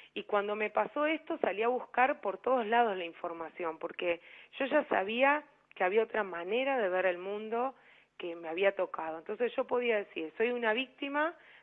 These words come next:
del papá de mis hijos porque me engañó", o me empecé a ser responsable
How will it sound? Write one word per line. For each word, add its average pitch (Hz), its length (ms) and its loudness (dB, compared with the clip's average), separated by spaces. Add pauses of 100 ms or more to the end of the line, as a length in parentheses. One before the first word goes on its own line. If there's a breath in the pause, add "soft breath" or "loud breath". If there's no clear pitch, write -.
del 180 120 -4
papá 185 260 0
de 208 60 2
mis 202 200 -4
hijos 208 340 -2
porque 160 420 -6
me 165 120 -6
engañó", 202 600 -2 (360 loud breath)
o 208 100 2
me 214 180 2
empecé 214 380 0
a 311 100 2
ser 320 160 4
responsable 185 1160 -2